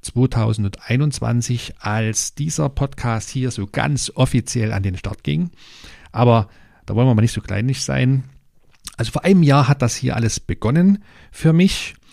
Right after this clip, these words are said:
Und da habe ich mir natürlich die Frage gestellt, so in der Rückschau, was hat dir dieser Podcast eigentlich eingebracht? Und darüber möchte ich jetzt ein bisschen meine, meine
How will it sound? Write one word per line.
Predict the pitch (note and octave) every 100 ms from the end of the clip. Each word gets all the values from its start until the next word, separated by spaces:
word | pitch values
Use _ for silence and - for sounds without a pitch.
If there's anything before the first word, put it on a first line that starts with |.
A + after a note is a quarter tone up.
| - - - -
Und | C#3+ C#3+ C#3+ -
da | C3
habe | D#3+
ich | F3
mir |
natürlich | D#3 D#3 D#3
die | -
Frage | A#2+ - A2+ D#3
gestellt, | C#3+ C3 - B2+ B2+ C3+
so | - B2+
in |
der | A#2
Rückschau, | G#2+ - A#2 A2+ A2+
was | D#3+ - -
hat | B2 - -
dir | A#2+ A#2 A2+
dieser | A2 A2 - A2+
Podcast | - - - - A#2 A2+ - - -
eigentlich | - F#2+ G#2+ G#2 - F#2 - - _ _ _ _ _ _
eingebracht? | C3 F#3 F#3+ - G#2+ - - - _ _ - - - - - - - -
Und | C3 C3 C3 - - -
darüber | B2+ C3+ D#3 D#3
möchte | C#3+ -
ich | B2+
jetzt | B2 - - - - _ - B2+
ein | A2+
bisschen | B2+ - B2+
meine, | A2+ A2 G#2+
meine | F#2+ G2+ G2+ F2+